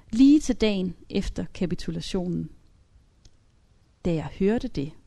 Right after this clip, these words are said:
sagde Schiratski, så jeg for mig alt det, jeg var blevet bevaret for i de onde år. Så forstod jeg, hvorfor den tyske flyver ikke kunne se os den nat, vi lå i grøften. Så forstod jeg,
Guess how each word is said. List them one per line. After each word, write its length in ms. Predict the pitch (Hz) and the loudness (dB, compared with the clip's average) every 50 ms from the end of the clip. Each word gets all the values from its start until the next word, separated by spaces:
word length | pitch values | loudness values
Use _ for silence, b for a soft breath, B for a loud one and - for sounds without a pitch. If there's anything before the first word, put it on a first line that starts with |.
| _ _ _ _ _ _ _ - | _ _ _ _ _ _ _ -16
sagde 300 | - - 135 - 92 - | -8 -6 -4 -4 -4 -4
Schiratski, 680 | - - - - - - - - - - - 175 B B B B B B B B B B B B B B _ _ _ - _ _ _ _ _ _ _ _ _ _ _ - _ _ _ _ | -6 -8 -8 -8 -8 -8 -8 -8 -8 -8 -10 -10 B B B B B B B B B B B B B B _ _ _ -20 _ _ _ _ _ _ _ _ _ _ _ -20 _ _ _ _
så 320 | - - - - 294 285 | -8 0 4 6 6 8
jeg 180 | 247 214 196 170 | 6 4 2 0
for 180 | - - 185 185 | 2 2 2 4
mig 180 | 190 202 208 - - - | 4 2 0 -2 0 0
alt 320 | 269 285 262 - - - | 0 0 0 -2 0 2
det, 200 | 220 226 226 220 - - - - - - _ - - 208 | 2 2 2 0 -6 -14 -20 -20 -20 -20 _ -10 -2 -2
jeg 140 | 190 185 | 0 0
var 80 | 175 175 | 0 -2
blevet 260 | - - 175 175 165 | -2 -2 -2 -2 -2
bevaret 420 | - 185 - 190 214 233 202 180 - | -2 -4 -2 -2 -2 0 -2 -2 0
for 220 | - 190 185 - - | 0 0 0 2 0
i 60 | 190 | -2
de 160 | - 185 - - | -4 -4 -2 -2
onde 280 | 180 180 190 208 214 | 0 2 2 2 0
år. 280 | - 190 185 170 147 - - - - - - B B B B B B B B | 0 -2 -2 -4 -6 -10 -10 -10 -10 -10 -12 B B B B B B B B
Så 180 | - - 311 | 2 2 4
forstod 360 | 285 311 - - - 302 294 | 4 2 2 2 4 4 6
jeg, 140 | 247 196 185 175 - | 6 4 2 0 2
hvorfor 220 | 220 220 - 240 | 2 2 2 2
den 120 | - 208 190 | -2 -2 -4
tyske 380 | - - 277 262 - - 220 | -2 -2 -2 -2 -2 -4 -6
flyver 360 | - - - 214 226 254 262 | -4 -2 0 2 2 4 4
ikke 140 | 214 208 - | 2 0 0
kunne 120 | - 226 196 | -2 0 0
se 220 | - - 262 240 | 2 2 2 0
os 120 | 208 - - | -2 -4 -4
den 160 | - 202 202 | -4 -4 -2
nat, 320 | 196 185 190 208 - - | 0 0 -2 -2 -2 -4
vi 60 | 208 180 | -4 0
lå 120 | 190 220 | 2 2
i 60 | 208 | 2
grøften. 520 | 190 - - 190 196 - - - - 98 - - - - - _ _ - - - - - _ _ | 0 0 -4 -4 -4 -4 -8 -10 -10 -10 -10 -12 -18 -20 -20 _ _ -20 -20 -20 -20 -20 _ _
Så 200 | - - - 196 | -12 -6 -4 -4
forstod 380 | - 202 196 - - 254 262 220 | -2 -2 0 2 4 4 4 4
jeg, 140 | 190 190 | 2 -2